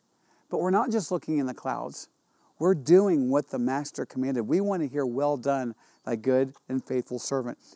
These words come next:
He told us to go and make disciples. And also in Romans chapter one sixteen, he told us to do so to the Jew first and then to the Gentiles. And that's why we have our ministries, Blessing Israeli Believers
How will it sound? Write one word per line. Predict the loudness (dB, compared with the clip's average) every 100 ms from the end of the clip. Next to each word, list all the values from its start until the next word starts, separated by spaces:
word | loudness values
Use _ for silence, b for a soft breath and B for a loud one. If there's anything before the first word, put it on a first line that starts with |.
| b
He | 0
told | 2 2
us | 2
to | -4
go | 0 4 4 2 -4 b b
and | 0
make | 0 0
disciples. | -6 -4 -2 -4 -8 -16 -20 b b
And | 0
also | 2 2 0
in | 0
Romans | 0 0 0 -2
chapter | -2 -2 -4
one | -4 -2 -4
sixteen, | -4 -10 -8 -4 -2
he | -2
told | -4 -4
us | -4
to | -8
do | -4 -2 -2
so | -4 -8 -8 b b _
to | -6
the | -4
Jew | 4 4
first | 4 0 -2 -4 -10 b b b
and | -2 2
then | 2
to | 2
the | -4
Gentiles. | -4 -4 -6 -10 -14 -18 -20 b b b
And | 0 6
that's | 8 6 6
why | 6
we | 6 4
have | 2 0
our | 0
ministries, | 0 -2 -4 -4 -6 b b _
Blessing | 0 0 0
Israeli | -2 0 0 0 0
Believers | 0 0 0 -6